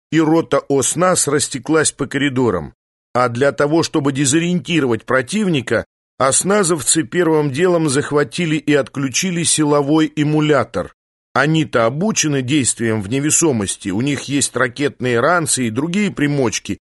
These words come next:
чего о противнике не скажешь, и это верно. А поскольку я соображал в этом направлении раз в десять быстрее балерин и в два раза быстрее наших охранников, следующая мысль возникла у меня пренеприятная.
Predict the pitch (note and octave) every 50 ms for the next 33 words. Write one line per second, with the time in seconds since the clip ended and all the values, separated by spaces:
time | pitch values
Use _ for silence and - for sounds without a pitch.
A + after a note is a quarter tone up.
0 | _ - - D3 C#3+ C#3 C#3 C3 A#2+ - A#2 B2+ A#2+ - F3 G3+ F#3+ F#3 F3+ B2
1 | - - E3 F3+ F#3+ - - - - C3 A#2 G#2 F#2+ F2+ F#2 E2+ - - - _
2 | _ _ _ - C3 C#3 - D3+ E3 D#3+ - - D#3+ C#3 A#2+ D3+ D#3+ D#3 C3 A2+
3 | A2+ F#2+ E2 - - _ _ _ _ _ _ _ _ _ _ _ _ _ _ -
4 | A2+ B2 A#2+ - C#3+ C3+ - - G#3 G#3+ F#3 - F3 D#3+ E3 D#3+ - - D#3+ D3+
5 | C#3+ D3 D#3 C3+ D3 D#3 C#3 C3+ D3 D3 D3 C#3 C3 C3+ C3+ A2 B2 C3+ C3 C#3
6 | C#3 C3 C3 C3 B2+ C3 C3 A#2+ G#2 G2+ G#2 G#2 A#2+ C3 A#2 - - G#2 G2+ G#2
7 | C3 B2 - - C3+ C3 A#2+ A2 G2+ G2 G#2 A2+ A2+ C3 E3 E3 F#3 G3+ F#3 C3
8 | - _ _ _ _ _ _ - B2+ B2+ A2+ G#2 F#2+ A#2+ C#3 C#3 C3 C3+ C3 A2
9 | A2 A#2+ A#2 C3 A#2+ - - C3 B2+ A#2+ A2+ A#2+ B2+ A#2 - - A2+ - - A#2
10 | A2 - - E3+ F#3 F#3 F3 D3+ B2+ - - A2 - - _ _ _ _ _ -
11 | - - E3+ - F3+ F3 F#3+ F#3 F3+ D3+ - - D#3+ D#3+ D#3+ E3 D3+ C3+ - B2+
12 | A#2+ C3 C3+ A#2 C#3+ F3 F3+ - - D#3 D#3 D#3 D3+ D#3 D#3+ D#3+ D3+ - - D#3
13 | E3+ D#3+ D#3+ D#3 - - D#3+ D3+ D3 E3+ F#3 F3+ D#3+ - - A2 A2 G2+ F2+ D#2
14 | C2+